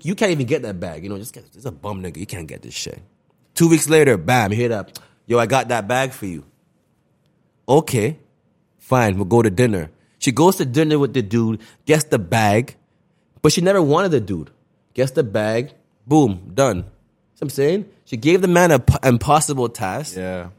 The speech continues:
Speaker 1: And then the man actually fucking did the task,
Speaker 2: So,
Speaker 1: but he
Speaker 2: so
Speaker 1: never had a chance. He never had a chance.
Speaker 2: So,
Speaker 1: She gave
Speaker 2: so
Speaker 1: him,
Speaker 2: how
Speaker 1: like,
Speaker 2: do you
Speaker 1: you
Speaker 2: feel
Speaker 1: know what I
Speaker 2: about
Speaker 1: mean?
Speaker 2: girls that move like that? Like, what do you, like?
Speaker 1: It's cra-, I, it's, bro, I don't know, man. It's, it's
Speaker 2: Like, do you think it's like they're, do you think they're kinda, like,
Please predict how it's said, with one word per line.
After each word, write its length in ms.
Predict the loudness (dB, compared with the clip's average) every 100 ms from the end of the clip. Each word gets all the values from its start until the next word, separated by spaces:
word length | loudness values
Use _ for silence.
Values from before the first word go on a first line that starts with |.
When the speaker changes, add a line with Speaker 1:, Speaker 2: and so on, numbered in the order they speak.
| _ _ _
Speaker 1:
And 120 | -2
then 80 | 0
the 80 | 0
man 280 | 2 0 0
actually 520 | 0 -2 -2 -4 -4 -8
fucking 680 | -6 -6 -4 -6 -6 -10 -4
did 200 | -2 -2
the 80 | -4
task, 540 | -2 -2 -2 -6 -12 _ _
Speaker 2:
So, 180 | 0
Speaker 1:
but 80 | 4
he 60 | 4
Speaker 2:
so 80 | 6
Speaker 1:
never 160 | 4
had 160 | 4 2
a 60 | 2
chance. 320 | 2 2 2
He 80 | 2
never 180 | 2
had 100 | 2 -2
a 40 |
chance. 360 | -4 -6 -6 -16
Speaker 2:
So, 200 | _ 0
Speaker 1:
She 80 | 2
gave 80 | 2
Speaker 2:
so 40 |
Speaker 1:
him, 40 | 4
Speaker 2:
how 40 | 4
Speaker 1:
like, 60 |
Speaker 2:
do 60 | 4
you 0 |
Speaker 1:
you 60 |
Speaker 2:
feel 80 | 4
Speaker 1:
know 60 | 2
what 20 |
I 20 |
Speaker 2:
about 100 | 2
Speaker 1:
mean? 80 | 2
Speaker 2:
girls 200 | 0 0
that 120 | -2
move 160 | -4 -4
like 160 | -4 -4
that? 140 | -6
Like, 120 | -6
what 100 | -8
do 60 | -8
you, 240 | -10 -10 -12
like? 180 | -16 _ _ _ _ _ _ _ _ -4
Speaker 1:
It's 140 | -2
cra-, 140 | -2 -2
I, 140 | 0 -2 -2
it's, 480 | -4 -4 -6 -10 -16 -20 -20 _ _ _ _ _
bro, 220 | -12 -10 -10
I 40 |
don't 180 | -10 -10
know, 140 | -10
man. 240 | -12 -16 -20
It's, 160 | _
it's 80 | -10
Speaker 2:
Like, 200 | -10 -10 _ _ _ -10
do 20 |
you 60 | -6
think 180 | -4
it's 120 | -6 -6
like 200 | -8 -6
they're, 400 | -6 -4 -6 -10
do 60 | _ _ _ -20
you 60 |
think 180 | -14 -10
they're 140 | -8 -6
kinda, 260 | -6 -6
like, 400 | -6 -6 -8 -12